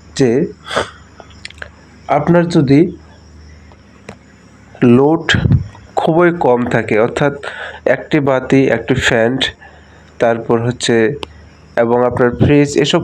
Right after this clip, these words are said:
কিছু নেই, সেক্ষেত্রে আপনার এখানে লোড থাকবে জিরো দশমিক ষাট। যদি আপনি আপনার লোড বাড়াইতে চান, তাহলে এখানে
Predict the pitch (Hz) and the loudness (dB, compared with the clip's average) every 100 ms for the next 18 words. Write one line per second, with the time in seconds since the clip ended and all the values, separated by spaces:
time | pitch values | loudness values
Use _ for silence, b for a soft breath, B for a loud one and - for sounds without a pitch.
0 | - 170 151 117 95 90 - b b b | -2 0 2 2 0 -4 -10 b b b
1 | - 165 180 175 170 - 135 139 156 147 | -2 -2 -2 0 0 2 -2 0 0 0
2 | 151 156 135 131 143 147 139 135 123 127 | 0 0 2 0 0 -2 -2 0 0 2
3 | 123 117 117 123 117 - 120 104 92 - | 2 2 2 2 2 -2 -2 0 -2 -4
4 | - - - - - - - - - - | -6 -8 -10 -20 -20 -20 -20 -20 -20 -20
5 | - - - - - - - _ - - | -20 -20 -20 -20 -20 -20 -20 _ -20 -20
6 | - B B B B B B B B B | -20 B B B B B B B B B
7 | - - - - _ - 147 156 165 170 | -20 -20 -20 -20 _ -2 0 4 4 4
8 | 160 165 151 127 175 - _ - b b | 4 2 4 2 -2 -8 _ -20 b b
9 | b - - 110 117 139 143 131 123 127 | b -10 -2 0 2 2 2 2 2 4
10 | 123 123 - 117 113 123 147 165 160 127 | 2 0 0 2 2 2 0 0 0 0
11 | 151 175 - - 143 147 156 147 156 | -2 -6 -12 -4 0 2 2 2 2